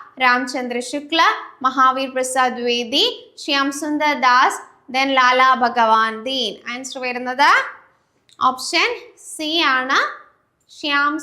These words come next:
സുന്ദർ ദാസ്. അടുത്ത ക്വസ്റ്റ്യൻ, തുലനാത്മക് ആലോചന കാ ദോഷ് ക്യാ ഹെ?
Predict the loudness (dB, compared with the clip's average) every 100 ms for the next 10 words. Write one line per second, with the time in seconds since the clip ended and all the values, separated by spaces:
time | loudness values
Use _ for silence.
0 | -10 -10 -8 -4 -4 0 0 0 -4 -10
1 | -16 -20 _ _ _ _ _ _ _ _
2 | _ _ _ _ _ _ _ _ _ _
3 | _ _ _ _ _ _ _ _ _ _
4 | _ -20 -20 _ _ _ _ _ _ -20
5 | -6 -4 0 2 2 0 0 2 2 0
6 | -6 -16 _ _ _ _ _ _ _ -20
7 | _ _ _ _ _ 0 4 6 6 6
8 | 6 4 4 2 2 2 4 6 6 4
9 | 4 2 4 4 2 0 2 4 2 -2
10 | 0 2 2 0 0 -4 -4 2 4 4
11 | 2 0